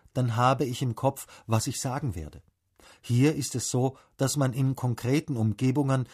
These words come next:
mit konkreten Anforderungen Lösungen entwickelt. Das ist sehr spannend. Wir haben das Ziel, für jede Situation eine möglichst gute Lösung zu entwickeln. Es geht immer um die Frage, wie Inhalte blinden und sehbehinderten Menschen möglichst gut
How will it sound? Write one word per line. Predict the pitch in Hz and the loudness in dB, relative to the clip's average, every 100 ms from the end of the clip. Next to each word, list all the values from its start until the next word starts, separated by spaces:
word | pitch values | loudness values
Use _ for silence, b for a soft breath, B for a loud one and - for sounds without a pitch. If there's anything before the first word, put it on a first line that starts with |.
| B | B
mit | 127 - | -4 -2
konkreten | - 113 113 135 139 107 | -2 -2 0 0 -2 -2
Anforderungen | 117 135 131 123 135 123 123 120 B - | -2 -2 -2 0 0 0 -2 -2 B -2
Lösungen | 110 120 123 131 131 127 _ | 4 4 4 2 0 -2 _
entwickelt. | 139 127 165 - - _ _ _ _ | -6 -4 -6 -8 -20 _ _ _ _
Das | - 135 | -4 -2
ist | 131 - | -2 -4
sehr | - 135 120 | -2 0 -2
spannend. | - 143 101 65 _ _ B B B | -4 -6 -6 -12 _ _ B B B
Wir | 131 135 | 0 2
haben | 160 156 | 2 0
das | 139 - | -2 -2
Ziel, | - 175 165 B | -2 0 -2 B
für | - 143 | 0 2
jede | 127 160 175 | 4 2 0
Situation | - 147 139 127 135 131 151 | 0 -2 -2 -2 0 2 0
eine | 143 117 | 0 2
möglichst | 117 147 151 151 - | 4 2 2 -2 -4
gute | - 151 147 | -2 -2 2
Lösung | 120 120 131 147 147 - - | 4 4 2 0 -2 -6 -12
zu | - | -6
entwickeln. | 143 131 180 - 78 - _ B B B | -4 -4 -6 -6 -10 -14 _ B B B
Es | 131 - | -4 0
geht | 135 - | -2 -2
immer | 175 180 156 | 0 2 2
um | 110 120 | 0 0
die | 120 | -2
Frage, | - 117 123 127 113 B - | -2 -2 0 0 -4 B -2
wie | 117 | -2
Inhalte | 131 156 170 120 117 110 110 | 2 2 2 0 -2 -2 -4
blinden | 110 139 175 - | -2 -2 -2 -4
und | 139 101 | -4 -2
sehbehinderten | - 135 147 135 131 - 117 | 0 0 0 0 -2 -2 0
Menschen | 120 135 151 123 | 0 -2 0 2
möglichst | 120 156 147 - | 2 0 -4 -6
gut | - 143 - | -2 -2 -4